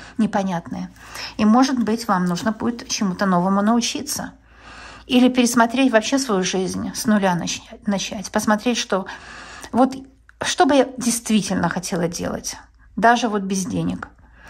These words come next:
Что я хотела бы делать, и мне не нужна мотивация, чтобы это делать. Кстати, если нам не нужна мотивация что-то делать, это именно то оно и есть, что нам по судьбе.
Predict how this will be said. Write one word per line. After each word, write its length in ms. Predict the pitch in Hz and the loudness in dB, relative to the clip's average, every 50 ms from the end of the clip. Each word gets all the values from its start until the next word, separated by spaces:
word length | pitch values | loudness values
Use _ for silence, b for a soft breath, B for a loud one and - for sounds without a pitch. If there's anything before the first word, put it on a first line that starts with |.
| B B B B B B B B B B - | B B B B B B B B B B -8
Что 460 | - - - - 320 349 339 - - | -8 -6 0 2 4 4 4 2 0
я 140 | - 240 233 | 2 2 2
хотела 320 | 226 - 220 226 247 233 220 | 4 2 0 0 2 0 0
бы 140 | 202 208 | 0 0
делать, 340 | 196 196 226 269 285 262 262 | -2 2 2 2 2 2 2
и 60 | 233 | 2
мне 320 | 208 208 208 208 202 208 208 - | 2 2 2 0 0 -2 -2 0
не 120 | - 214 220 | 2 4 4
нужна 300 | 214 214 196 208 226 233 | 4 2 2 2 2 2
мотивация, 1000 | 220 214 214 - - 208 196 202 185 175 175 - - - 175 180 185 190 190 - - - | 2 2 0 -2 -4 -2 0 2 2 2 0 -4 -8 -8 -8 -8 -10 -10 -12 -16 -18 -12
чтобы 320 | - - - - 196 180 180 | -10 -8 -6 -4 -2 -2 -2
это 160 | 180 180 196 | -2 -4 -6
делать. 320 | 180 180 180 170 - 180 | -8 -6 -4 -4 -6 -6
Кстати, 360 | - - - - 233 208 - | -6 -4 -2 -2 0 0 0
если 220 | 185 190 196 - 220 | -2 -2 -2 0 0
нам 200 | 208 208 202 196 | 2 2 2 0
не 80 | 196 | 0
нужна 260 | 190 185 185 190 202 196 | -2 0 0 0 0 0
мотивация 640 | 190 180 180 - 202 226 277 311 320 - - 185 | 0 -2 -4 -2 0 0 0 0 0 -4 -4 -4
что-то 320 | 180 - - 202 190 - 175 | -4 -4 -6 -4 -4 -4 -2
делать, 340 | 175 180 175 165 170 170 - | 0 0 0 0 0 -2 -4
это 140 | - 202 202 | -6 -4 -4
именно 420 | 185 - - 233 233 220 208 190 185 | -4 -2 0 2 2 2 2 0 0
то 200 | 185 214 208 - | 0 0 0 2
оно 200 | - 196 196 190 | 2 0 0 -2
и 180 | 190 - - 202 | -2 -2 -4 -4
есть, 520 | 196 196 214 214 - - - - - - B B B B B B B | -4 -4 -6 -8 -6 -8 -8 -10 -12 -16 B B B B B B B
что 220 | B - - 208 | B -4 -2 -2
нам 180 | - 95 95 95 | 0 0 0 -2
по 140 | - - - | -2 -4 -6
судьбе. 420 | - - - 87 87 - 92 - | -4 -4 -6 -8 -8 -10 -12 -14